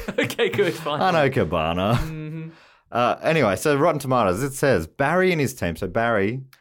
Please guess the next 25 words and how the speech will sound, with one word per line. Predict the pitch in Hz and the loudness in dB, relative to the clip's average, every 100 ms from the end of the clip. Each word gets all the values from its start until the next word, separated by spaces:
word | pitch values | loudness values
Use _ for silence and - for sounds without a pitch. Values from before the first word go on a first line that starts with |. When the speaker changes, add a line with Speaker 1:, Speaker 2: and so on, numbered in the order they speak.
| _ _ _ | _ _ _
Speaker 1:
Barry | 147 160 | -2 -2
is | 151 | -2
Barry | 139 131 117 | -2 -2 -2
Allen. | 113 110 135 214 - | -2 -4 -8 -12 -14
He | 117 | -12
is | 110 | -10
a, | 104 104 | -8 -8
uh, | 104 101 101 | -8 -10 -12
he's | 107 | -12
a | 104 | -14
forensic | 101 120 127 113 | -12 -12 -12 -12
scientist | - 104 95 101 139 - - _ _ _ _ - | -12 -12 -12 -12 -14 -14 -18 _ _ _ _ -12
who, | 117 110 | -10 -6
uh, | 113 | -8
in | 113 113 101 | -8 -12 -8
this | 156 208 - - - _ _ | -6 -4 -4 -6 -10 _ _
particular, | - 131 135 131 113 104 107 95 92 | -14 -12 -12 -10 -8 -8 -8 -10 -12
uh, | 104 101 98 95 | -12 -12 -12 -16
Flash | - 113 101 101 120 | -14 -10 -10 -12 -14
universe, | 107 95 95 90 - | -14 -12 -12 -12 -12
he | 117 | -12
was, | 107 101 98 - _ _ _ _ | -10 -12 -14 -20 _ _ _ _
he | - 123 | -12 -8
was, | 113 110 | -8 -8
uh, | 117 104 101 | -6 -6 -8